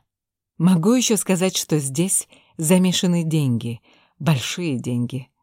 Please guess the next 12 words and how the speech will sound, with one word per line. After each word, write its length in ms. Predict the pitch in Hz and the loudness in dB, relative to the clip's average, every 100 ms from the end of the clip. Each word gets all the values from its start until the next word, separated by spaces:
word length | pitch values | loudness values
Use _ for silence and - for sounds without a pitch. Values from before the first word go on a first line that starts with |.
| _ _ _ | _ _ _
сказала 520 | - - 156 139 131 127 | -12 -2 0 2 0 -2
Тарологиня, 680 | 135 131 127 127 185 220 - _ - | -2 -2 -2 -2 -2 -2 -6 _ -4
показывая 680 | 170 - 160 135 135 135 135 | -2 0 0 0 -2 -2 -2
рукой 400 | 135 190 202 - - _ | -4 -6 -8 -10 -20 _
на 160 | 185 180 | 2 4
несколько 500 | 196 233 208 180 180 | 4 0 -4 -6 -8
карт 400 | - 214 - - - | -6 -8 -8 -14 -4
с 100 | 180 | 0
золотистыми 600 | 185 165 196 - 170 165 | 2 0 -4 -2 -2 0
кружочками 680 | 165 151 156 - - 151 | 0 0 -2 -2 -2 -2
на 120 | 156 151 | -2 -4
картинках. 680 | 156 - - 123 - 110 | -6 -8 -10 -10 -12 -18